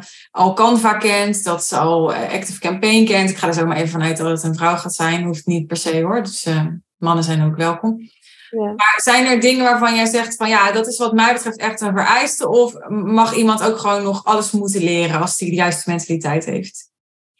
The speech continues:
Speaker 2: Dat laatste sowieso, denk ik. En natuurlijk is het heel fijn als iemand een basiskennis heeft in inderdaad Canva, Active Campaign. Eh,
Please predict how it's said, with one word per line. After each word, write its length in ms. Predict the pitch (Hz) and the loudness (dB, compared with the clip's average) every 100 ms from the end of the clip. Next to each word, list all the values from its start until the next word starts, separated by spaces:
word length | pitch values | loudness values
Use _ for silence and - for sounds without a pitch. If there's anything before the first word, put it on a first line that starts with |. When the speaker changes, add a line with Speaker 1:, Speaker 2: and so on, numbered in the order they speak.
| _ _ _ _ | _ _ _ _
Speaker 2:
Dat 260 | 220 240 233 | -2 0 4
laatste 360 | 233 277 277 | 4 2 0
sowieso, 720 | 262 247 240 233 240 311 381 - | 2 4 4 2 4 2 0 -2
denk 260 | 254 269 | 0 0
ik. 320 | 277 330 339 _ | 0 -2 -2 _
En 540 | - 240 233 240 233 - _ _ _ | -2 0 0 -2 -4 -10 _ _ _
natuurlijk 360 | _ - 277 254 | _ 0 0 2
is 140 | 247 | 0
het 220 | 233 - - - | -2 -10 -18 -6
heel 280 | 240 240 254 | 2 4 4
fijn 360 | 247 233 247 | 2 2 2
als 160 | 220 233 | -2 -4
iemand 460 | 247 226 220 214 | -2 -2 -2 -4
een 100 | 226 | -4
basiskennis 600 | 220 214 214 214 214 208 | 0 0 0 -4 -4 -4
heeft 480 | 196 196 196 202 - _ | -2 0 -2 -4 -18 _
in 180 | - 233 | 0 2
inderdaad 400 | 220 208 196 196 | 2 2 0 0
Canva, 680 | - 247 254 240 214 214 214 _ _ _ _ | 0 2 2 2 0 0 -4 _ _ _ _
Active 340 | 240 233 247 | -4 0 0
Campaign. 800 | 240 220 214 208 208 208 214 208 _ _ _ _ _ | 2 0 0 2 2 0 -4 -10 _ _ _ _ _
Eh, 300 | 220 214 214 | -14 -10 -8